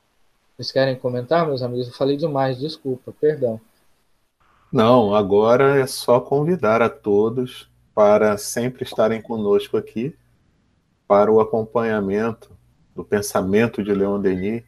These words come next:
Speaker 2: e de todas as suas mensagens, de todos os seus estímulos a resgatar cada um de nós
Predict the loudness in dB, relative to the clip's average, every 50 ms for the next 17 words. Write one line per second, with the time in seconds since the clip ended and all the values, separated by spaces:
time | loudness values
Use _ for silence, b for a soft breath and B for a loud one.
0 | _ -8 -6 -4 -4 -4 -2 0 0 2 2 2 2 2 0 -2 -2 0 4 4
1 | 4 4 0 -4 -4 -6 -8 -6 -2 2 4 6 6 6 4 2 0 -6 -12 -14
2 | -18 _ _ _ _ _ _ _ _ _ _ _ _ -6 -6 0 2 4 4 6
3 | 4 2 0 0 0 2 2 2 2 2 -2 -4 -6 -10 -16 -10 -6 -4 -4 -2
4 | -2 -4 -4 -6 -8 -12 -18 -20 _ _ _ _ _ _ _ -2 -2 0 2 4
5 | 4 4 4 4 2 2 2 2 2 2 4 4 4 4 2 0 -2 0 0 0
6 | 0 -2 -2 -2 -2 -4 -4 -4 -4 -4 -2 0 0 0 0 -2 -4 -8 -14 -20